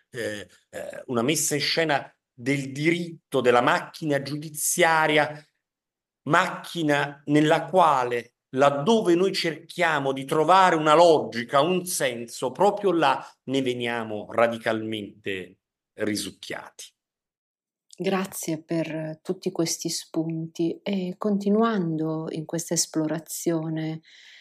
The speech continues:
Speaker 2: eh, professor Amato, c'è una teoria, secondo lei, della giustizia che più di altre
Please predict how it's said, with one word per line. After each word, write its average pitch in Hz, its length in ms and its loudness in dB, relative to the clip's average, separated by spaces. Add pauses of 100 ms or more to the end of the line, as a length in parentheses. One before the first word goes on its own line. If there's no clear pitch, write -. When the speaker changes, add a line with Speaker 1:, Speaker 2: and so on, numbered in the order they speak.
(280)
Speaker 2:
eh, 160 880 -10
professor 160 540 -4
Amato, 160 540 -4
c'è 240 520 2 (120)
una 180 340 4
teoria, 180 920 0 (280)
secondo 151 640 -8
lei, 165 200 -2
della 151 220 -4
giustizia 165 960 -4
che 170 180 -4
più 240 260 0
di 180 180 4
altre 156 840 -6